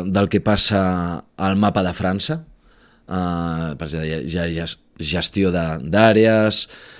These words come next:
em, hi ha moltes coses, em, hi ha votacions, mecànica de votacions, que és superinteressant, em, em, hi ha també en un mode avançat, hi ha finals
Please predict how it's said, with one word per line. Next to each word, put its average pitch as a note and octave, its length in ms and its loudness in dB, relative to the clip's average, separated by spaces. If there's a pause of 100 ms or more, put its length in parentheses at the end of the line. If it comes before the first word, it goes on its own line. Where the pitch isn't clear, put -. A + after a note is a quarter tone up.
(160)
em, G#2 400 2
hi B2 120 8
ha C3+ 60 12
moltes A#2 480 8
coses, F#2 440 0 (160)
em, F2+ 760 -4
hi G#2 120 4
ha G#2 80 6
votacions, G2+ 640 6
mecànica F#2+ 400 4
de F2+ 60 2
votacions, F#2 460 0
que - 80 -4
és - 100 -2
superinteressant, F#2 840 2 (220)
em, E2 580 -4 (1400)
em, D2+ 840 -4
hi A2+ 160 4
ha A2 120 8 (460)
també G#2+ 360 8
en G#2 80 6
un G#2 80 6
mode G2+ 240 6
avançat, F#2 400 2
hi G2 80 6
ha F#2 120 4
finals G#2+ 760 6